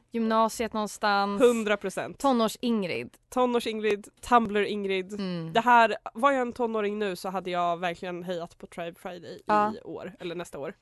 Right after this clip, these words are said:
Speaker 1: Men det är det jag tänker talar emot deras, eh, liksom, möjliga framgång. Deras målgrupp är ju inte de som röstar i Mello.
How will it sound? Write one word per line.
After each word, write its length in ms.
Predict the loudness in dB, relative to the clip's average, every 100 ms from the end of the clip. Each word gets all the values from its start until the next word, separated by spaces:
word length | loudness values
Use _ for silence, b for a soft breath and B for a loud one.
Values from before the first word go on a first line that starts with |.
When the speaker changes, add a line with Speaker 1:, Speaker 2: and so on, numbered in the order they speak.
| 0
Speaker 1:
Men 160 | 0
det 200 | 2 0
är 40 | 0
det 140 | 0
jag 160 | 0 0
tänker 240 | -2 -4
talar 380 | -4 -2 0 2
emot 440 | 0 0 -2 -4 -6 -4
deras, 680 | 0 0 0 -4 -10 -6
eh, 340 | -2 0 -2 -4 -12 -20 -20 -20 _ -10
liksom, 480 | -6 -4 -4 -6 -12 -14 -6
möjliga 400 | -2 -2 -2 -4
framgång. 1400 | -2 2 4 2 -2 -8 _ _ 4 4 4 -2 -6 -10 _ _ -20 -20 _ -16 B B B _ _ -2
Deras 320 | 2 2 2
målgrupp 640 | 0 2 0 0 -2 -2 0
är 200 | 2 2
ju 140 | 0 -4
inte 340 | -4 -4 -6
de 240 | -6 -6 -6
som 180 | -8 -8
röstar 300 | -10 -10 -4
i 40 |
Mello. 380 | -4 -4 -6